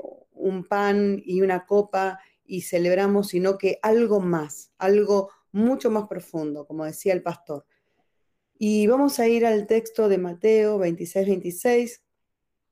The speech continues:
y yo arranco un poquito antes para poner en contexto nada más, donde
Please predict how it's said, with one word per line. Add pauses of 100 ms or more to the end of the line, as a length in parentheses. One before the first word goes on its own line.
(760)
y (500)
yo
arranco
un
poquito
antes (200)
para
poner
en
contexto
nada
más, (540)
donde